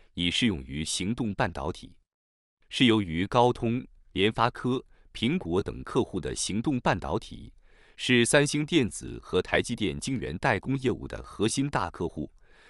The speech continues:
可以确定英特尔正积极按照自己的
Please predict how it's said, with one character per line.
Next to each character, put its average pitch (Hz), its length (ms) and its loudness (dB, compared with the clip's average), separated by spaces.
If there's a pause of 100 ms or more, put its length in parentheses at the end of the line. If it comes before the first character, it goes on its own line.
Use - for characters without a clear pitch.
(180)
可 - 140 4
以 113 100 6
确 110 200 2
定 80 200 -6 (260)
英 139 180 2
特 120 160 -2
尔 65 260 -6 (100)
正 87 300 0
积 160 220 -2
极 - 160 -4
按 98 180 2
照 73 220 -4
自 - 160 -4
己 - 120 -8
的 60 160 -10